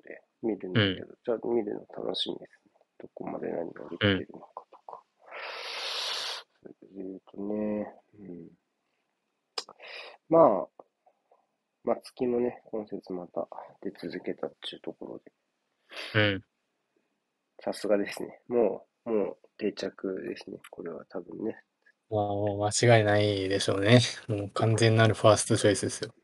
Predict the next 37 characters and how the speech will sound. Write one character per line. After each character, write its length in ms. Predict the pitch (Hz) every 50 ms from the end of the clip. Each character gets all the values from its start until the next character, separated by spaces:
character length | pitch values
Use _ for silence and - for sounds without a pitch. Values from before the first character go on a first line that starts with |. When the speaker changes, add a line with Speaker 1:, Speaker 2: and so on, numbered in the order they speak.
| _ _ _ _ _ _ _ _
Speaker 1:
う 60 | 110
ん。 480 | 98 98 92 90 87 87 85 82 80 78 _ _ _ _ _ _ -
ま 120 | 92 82
あ 40 | - - -
ま 100 | - -
あ、 80 | - - _ _ _ _ _ _ - _ _ -
そ 80 | -
り 60 | - -
ゃ 40 | -
そ 180 | - - 113 98
う 20 |
で 100 | 80 80
し 120 | - - 120
ょ 80 | 104
う。 100 | 85 - _
開 120 | - 90
幕 220 | 87 87 85 - -
節 140 | - - -
の 60 | - - - -
パ 100 | - -
フ 80 | - -
ォ 40 | 98
ー 80 | 95
マ 60 | 87 85
ン 60 | 85 - -
ス 60 | -
を 40 | 90
見 200 | 90 101 98 85
り 80 | 85
ゃ 80 | 82 82
ね。 180 | 90 101 110 - - - _ - - - - - - - - - - - -
Speaker 2:
う 60 | 113
ん。 40 | 107
う 40 | 104
ん。 120 | 101 95 - - - - _ _ _ _ _ _ _ _ _ - _ _ _ _ _ _ _ _ _ _ - - - - - - - - - - - - - - - - - _ _
Speaker 1:
そ 440 | - - - - - 69 67 -
う 20 | -